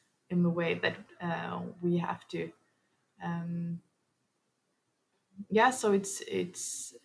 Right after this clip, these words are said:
it's not fair. That's, you know, just to sum it up, in a, a workplace should be a safe space, but it's not.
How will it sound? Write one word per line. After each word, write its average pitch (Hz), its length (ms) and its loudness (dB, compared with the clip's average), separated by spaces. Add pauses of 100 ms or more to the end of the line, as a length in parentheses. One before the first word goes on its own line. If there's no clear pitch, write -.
(180)
it's 190 220 -4
not 247 180 8
fair. 214 420 2
That's, - 640 -4 (560)
you 196 160 -2
know, 185 320 -4 (100)
just 196 180 -6
to 190 80 -2
sum 185 300 -4
it 180 80 0
up, 175 180 0
in 180 100 0
a, 175 280 -2
a 185 40 -4
workplace 180 760 -2
should 226 320 -2
be 202 140 2
a 175 60 0
safe 175 320 -4
space, - 400 -10
but 170 220 -4
it's - 300 -8
not. 180 400 2